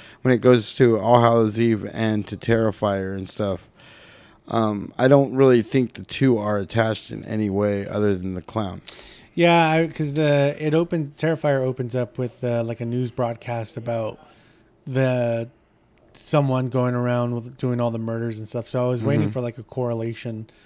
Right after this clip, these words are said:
Speaker 2: from, from All Hallows Eve to Terrifier, but I didn't really see it. Now, I will say, just kinda jumping ahead a little bit, in the last story, there is that scene where the girl, um, comes up on that car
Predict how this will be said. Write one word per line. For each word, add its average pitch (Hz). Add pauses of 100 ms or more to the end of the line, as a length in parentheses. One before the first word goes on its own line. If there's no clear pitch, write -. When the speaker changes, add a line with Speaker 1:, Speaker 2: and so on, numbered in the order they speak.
(260)
Speaker 2:
from, 120 (180)
from 120
All 127
Hallows 117
Eve 113
to 117
Terrifier, 117
but 117
I 123
didn't 135
really 123
see 127
it. 117 (340)
Now, 139
I 143
will 160
say, 147
just 139
kinda 139
jumping 123
ahead 127
a -
little 160
bit, 190 (400)
in 135
the 123
last 123
story, 185 (600)
there 131
is 139
that 127
scene 143
where 123
the 120
girl, 123 (140)
um, 117 (520)
comes 147
up 139
on 127
that 110
car 120